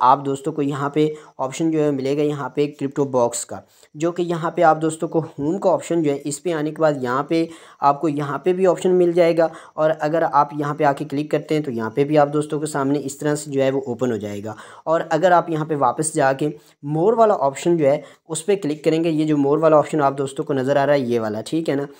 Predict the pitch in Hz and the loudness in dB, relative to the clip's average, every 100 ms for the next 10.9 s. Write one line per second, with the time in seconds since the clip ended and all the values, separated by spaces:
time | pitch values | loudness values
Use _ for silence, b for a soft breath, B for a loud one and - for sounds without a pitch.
0 | B B - 175 139 151 160 185 208 196 | B B -8 -6 -4 -4 -2 4 4 4
1 | - 139 151 151 147 151 139 170 170 139 | 2 2 2 -6 -4 -2 -2 -2 -4 -6
2 | 135 135 151 - 160 160 160 147 131 131 | -6 -6 -4 0 0 0 -2 -4 -4 -4
3 | 139 143 139 143 143 147 147 143 135 165 | 2 2 2 -2 -4 -4 -4 -6 -8 -4
4 | 165 156 151 151 131 123 127 175 156 143 | 0 2 0 0 0 0 2 4 4 0
5 | 127 127 139 135 147 160 156 B B - | -4 -2 0 2 2 0 -4 B B -2
6 | 190 214 - 147 160 156 151 139 147 151 | -2 -2 -8 -2 0 2 0 2 0 2
7 | 143 135 131 117 110 127 110 104 b b | 2 0 0 -6 -8 -10 -10 -10 b b
8 | - 156 151 160 160 151 170 170 156 147 | -12 0 2 2 -2 -4 -2 0 0 -2
9 | 160 151 143 139 147 143 143 - 139 127 | -4 -4 -4 -4 0 2 2 0 -4 -2
10 | 151 143 131 123 120 160 160 151 151 | -2 -2 -2 -2 -4 0 2 2 0